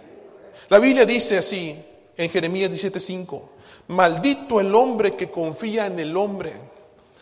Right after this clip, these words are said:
Maldito el que se apoya en su propia fuerza y aparta su corazón del Señor". Así que déjeme decirle esto en esta mañana.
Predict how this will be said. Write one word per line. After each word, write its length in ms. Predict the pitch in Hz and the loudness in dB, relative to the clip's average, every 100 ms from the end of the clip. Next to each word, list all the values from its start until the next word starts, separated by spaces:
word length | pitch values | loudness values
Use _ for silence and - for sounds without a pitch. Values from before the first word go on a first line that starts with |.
| - | -2
Maldito 480 | 185 180 233 240 240 | 6 6 6 2 4
el 80 | 214 | 4
que 80 | 208 | 4
se 100 | 185 | 2
apoya 320 | - 214 226 | 4 2 2
en 80 | 214 | -2
su 220 | 180 180 | -4 2
propia 320 | 220 220 202 | 4 4 2
fuerza 500 | - 226 240 240 226 - - | 4 4 4 4 0 0 2
y 60 | |
aparta 400 | 180 - 226 233 | 2 6 6 6
su 160 | 226 214 | 0 2
corazón 400 | 196 185 220 214 | 2 2 2 0
del 120 | 202 | 0
Señor". 640 | 175 170 214 202 - - - - - - - - _ _ _ _ - - | -2 -2 -2 -4 -8 -16 -16 -16 -18 -18 -20 -20 _ _ _ _ -20 2
Así 200 | - 277 | 2 4
que 140 | 254 | 6
déjeme 280 | 262 269 262 | 6 6 4
decirle 300 | 233 233 247 | 4 4 0
esto 160 | 240 240 | -2 -2
en 60 | |
esta 160 | 214 233 | -2 0
mañana. 440 | 208 220 240 190 | 0 2 0 -2